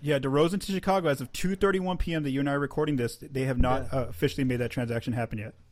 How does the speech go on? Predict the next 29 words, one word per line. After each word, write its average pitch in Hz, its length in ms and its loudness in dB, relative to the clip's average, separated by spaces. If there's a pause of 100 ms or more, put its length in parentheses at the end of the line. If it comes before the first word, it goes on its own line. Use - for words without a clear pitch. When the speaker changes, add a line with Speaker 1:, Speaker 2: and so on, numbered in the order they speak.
(380)
Speaker 2:
So, 202 220 4
so 185 360 2 (640)
they 190 140 2
could 202 140 4
actually 262 320 0
fold 202 280 0
it 190 80 0
into 185 180 -2
that 160 220 0
deal, 359 320 -4 (120)
and 185 180 0
then 196 140 2
it 170 120 0
would 160 500 2
happen 160 340 0
right 139 160 0
away. 120 400 -4
Uh, 131 540 0 (400)
but 151 400 2
the 160 160 0
other 220 600 0 (120)
problem 196 400 -2
here 151 240 -4
is, 131 400 -4 (320)
and 185 120 0
this 240 140 2
is 247 80 -2
a 175 80 4
trade 156 560 0